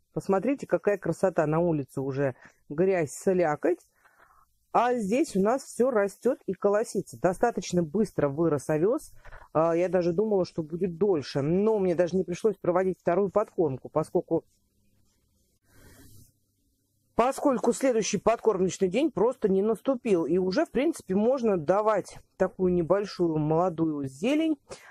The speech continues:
а, любой скотине. Дочка сегодня утром уже уговорила меня обстричь немножко зеленушки для нашего кролика. Конечно, ему это очень понравилось, такая вкуснятина.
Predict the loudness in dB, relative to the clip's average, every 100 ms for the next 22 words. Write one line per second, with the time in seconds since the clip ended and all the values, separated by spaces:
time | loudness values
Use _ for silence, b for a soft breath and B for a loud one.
0 | B -4 0 2 0 2 0 0 0 -2
1 | -2 -4 -4 -6 -6 -6 _ -20 -20 -20
2 | -20 -20 -20 _ _ _ -16 -4 0 0
3 | -2 -6 -2 0 0 0 0 0 -2 0
4 | -2 -2 0 0 2 0 0 -2 0 -2
5 | -2 -6 -2 0 -2 -6 _ _ _ -2
6 | 0 0 0 -2 0 0 2 0 -2 -2
7 | 0 2 2 0 -2 -2 -4 -6 -2 0
8 | 0 -4 -4 -2 0 0 -2 -4 -2 -2
9 | 0 0 -2 -2 0 0 -2 -2 0 0
10 | 0 0 -2 -4 -2 -2 -2 -8 -12 -8
11 | -10 -10 -14